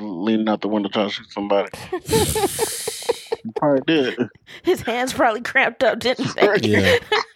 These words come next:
Speaker 1: He dropped the gun and shit.
Speaker 3: Said,
Speaker 1: That was the
Speaker 3: said,
Speaker 1: worst,
Speaker 3: "Oh,
Speaker 1: the
Speaker 3: shit,
Speaker 1: worst
Speaker 3: hold on
Speaker 1: fucking
Speaker 3: now."
Speaker 1: drive-by
Speaker 3: Kick, kicked
Speaker 1: ever.
Speaker 3: it with his foot. <laughs>
Speaker 2: I'm proud
Speaker 1: They
Speaker 2: of
Speaker 1: said,
Speaker 2: him,
Speaker 1: "This
Speaker 2: though. That,
Speaker 1: nigga
Speaker 2: that
Speaker 1: shot nothing but the trees."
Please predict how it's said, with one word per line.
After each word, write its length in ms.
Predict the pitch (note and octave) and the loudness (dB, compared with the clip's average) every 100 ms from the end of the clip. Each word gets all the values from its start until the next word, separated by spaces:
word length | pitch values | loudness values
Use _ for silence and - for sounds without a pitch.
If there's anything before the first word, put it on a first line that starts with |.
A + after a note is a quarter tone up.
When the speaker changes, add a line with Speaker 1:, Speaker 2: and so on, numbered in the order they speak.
| - - - | -8 -4 0
Speaker 1:
He 100 | - | 0
dropped 280 | B3 B3 - | 2 0 0
the 60 | |
gun 320 | A2+ - D3 C#3 | 0 2 4 4
and 120 | C#3+ | 2
shit. 240 | - D3+ | 4 4
Speaker 3:
Said, 120 | D3+ | 4
Speaker 1:
That 80 | B2+ | 4
was 80 | E3+ | 4
the 60 | B2+ | 2
Speaker 3:
said, 80 | D#3 | 2
Speaker 1:
worst, 160 | C#3 | 2
Speaker 3:
"Oh, 140 | F3+ C#3+ | 2 2
Speaker 1:
the 60 | |
Speaker 3:
shit, 140 | B2+ C#3 | 0 2
Speaker 1:
worst 220 | F3+ C3 | 2 2
Speaker 3:
hold 140 | A2 G#2+ | 0 0
on 60 | |
Speaker 1:
fucking 140 | G#2+ A2+ | 0 -2
Speaker 3:
now." 20 | |
Speaker 1:
drive-by 360 | F3+ F3 E3+ F3 | 0 0 0 2
Speaker 3:
Kick, 200 | E3+ E3 | 6 6
kicked 40 | D3+ | 6
Speaker 1:
ever. 160 | A#2 | 6
Speaker 3:
it 40 | - | 6
with 80 | D#3 | 4
his 100 | C3+ | 2
foot. 300 | D3+ E3 - E3 | 4 4 2 -4
<laughs> 240 | - B3 - - - _ - _ - | -2 -2 -4 -20 -20 _ -20 _ -2
Speaker 2:
I'm 160 | G4 F#4+ | -2 0
proud 240 | F#4 F4 | 2 4
Speaker 1:
They 40 | |
Speaker 2:
of 40 | B3+ | 4
Speaker 1:
said, 20 | |
Speaker 2:
him, 40 | F3+ | 4
Speaker 1:
"This 100 | - | 4
Speaker 2:
though. 60 | C3 | 4
That, 180 | C4+ C#3 | 4 2
Speaker 1:
nigga 180 | C#3 | 0
Speaker 2:
that 60 | G#3 | 0
Speaker 1:
shot 240 | F#3 D#3+ - C#3+ E3+ | 0 0 -4 -8 -2
nothing 280 | A#3 A3+ F#3+ | -2 0 -2
but 160 | G#3 | -2
the 100 | E3+ | -2
trees." 560 | D3 - C4+ E3+ A2 | -4 0 0 0 -2